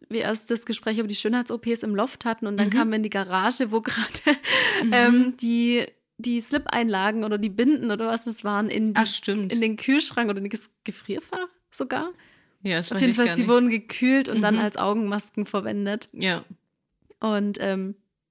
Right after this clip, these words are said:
Speaker 1: ja, hätte ich, also wäre ich jetzt auch nicht drauf
Speaker 2: Nee,
Speaker 1: gekommen.
Speaker 2: fand ich eine super Idee. War von
Speaker 1: Mhm.
Speaker 2: Sam die Idee.
Speaker 1: Ja, stimmt,
Speaker 2: Eben.
Speaker 1: war von Sam. Mhm.
Speaker 2: Ja, fand, fand ich eine super Idee. Hat mir gut gefallen.
Speaker 1: Ja, mir auch.
Speaker 2: Ja. Der andere Rückblick war dann nicht so schön, äh, aus der Garage. Da haben dann Jörg, äh,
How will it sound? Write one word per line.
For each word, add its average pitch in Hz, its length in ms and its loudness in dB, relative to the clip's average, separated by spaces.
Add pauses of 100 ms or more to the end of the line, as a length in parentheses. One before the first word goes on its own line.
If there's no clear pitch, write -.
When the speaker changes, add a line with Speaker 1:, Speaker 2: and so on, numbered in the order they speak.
(160)
Speaker 1:
ja, 185 440 -4
hätte - 280 -4
ich, 202 140 -6
also 175 200 -8
wäre 175 100 -8
ich 180 80 -12
jetzt - 140 -14
auch 185 80 -6
nicht 185 120 -6
drauf - 240 -12
Speaker 2:
Nee, 220 80 0
Speaker 1:
gekommen. 233 220 2
Speaker 2:
fand 285 100 2
ich 233 60 4
eine 214 100 2
super 226 200 -2
Idee. 220 140 -2
War 214 100 2
von 254 120 4
Speaker 1:
Mhm. 262 40 8
Speaker 2:
Sam 226 320 4
die 233 120 -6
Idee. 220 320 -4 (320)
Speaker 1:
Ja, 294 220 2
stimmt, - 140 2
Speaker 2:
Eben. 311 100 4
Speaker 1:
war 277 80 4
von 247 160 0
Sam. 220 340 -2
Mhm. 233 120 -2
Speaker 2:
Ja, - 200 2 (100)
fand, 185 280 -6
fand 208 160 -2
ich 208 60 -2
eine 202 120 -4
super 196 220 -6
Idee. 185 320 -6 (580)
Hat 330 100 -10
mir 294 80 -2
gut 220 160 -6
gefallen. 185 320 -4
Speaker 1:
Ja, 254 280 2
mir 233 220 -2
auch. 202 280 -2 (240)
Speaker 2:
Ja. 180 160 -2 (500)
Der 175 100 4
andere 226 280 2
Rückblick 226 300 -4
war 202 60 2
dann 202 180 2
nicht 247 240 0
so 277 120 -6
schön, 262 720 -4
äh, 214 200 -6
aus 214 160 -8
der 220 100 -8
Garage. 220 480 -4 (260)
Da - 100 -6
haben 202 100 0
dann 190 140 0
Jörg, 185 380 -2
äh, 165 340 -4